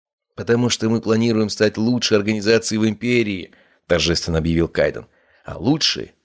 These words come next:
заслуживают лучшего". Аниса хлопнула в ладоши. "Тогда считайте последний предел официально открытым". Тень одобрительно гавкнул,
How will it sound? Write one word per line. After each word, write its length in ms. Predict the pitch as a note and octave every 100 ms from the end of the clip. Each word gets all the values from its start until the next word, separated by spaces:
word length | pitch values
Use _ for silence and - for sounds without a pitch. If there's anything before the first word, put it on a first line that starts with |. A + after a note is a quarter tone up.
| _
заслуживают 560 | - - C#3 F#2 D2 C#2+
лучшего". 480 | E2 - - - - _ _ _ _ _ -
Аниса 380 | F2+ G#2+ -
хлопнула 400 | - F#2+ - F2+
в 60 | E2
ладоши. 380 | D2+ C#2+ - - _ _ _ _ _
"Тогда 280 | A2+ B2+ F3+
считайте 400 | - B2+ A#2 G2+
последний 440 | G2 - G2 F2+
предел 380 | E2+ F#2 F#3+ G3
официально 480 | - - G#2+ G3 C#3+
открытым". 480 | G2 B2 B2 A#2+ A2+ _ _ _ _ _ _
Тень 200 | - F2
одобрительно 500 | E2+ E2+ F2+ - D#2
гавкнул, 500 | D#2 C3+ - F2 D2+